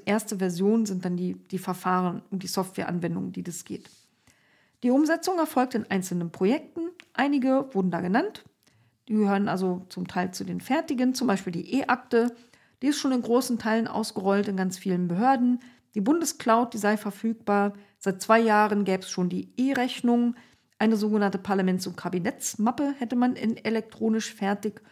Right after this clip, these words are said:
Und auch die E-Gesetzverkündung sei fertig. Das ist nicht zu verwechseln mit einer E-Gesetzgebung, auf die komme ich noch, sondern es geht nur um die Verkündung der Gesetze, also quasi Bundesgesetzblatt in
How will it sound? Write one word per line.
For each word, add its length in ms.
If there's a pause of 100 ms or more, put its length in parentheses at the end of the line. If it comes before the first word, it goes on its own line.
(200)
Und 280
auch 160
die 320
E-Gesetzverkündung 1300 (440)
sei 240
fertig. 540 (420)
Das 180
ist 240
nicht 320
zu 100
verwechseln 680
mit 240 (100)
einer 360 (100)
E-Gesetzgebung, 960 (380)
auf 120
die 140
komme 240
ich 120
noch, 260 (440)
sondern 180
es 120
geht 160
nur 80
um 80
die 80
Verkündung 580
der 100
Gesetze, 520 (320)
also 160
quasi 320
Bundesgesetzblatt 960
in 160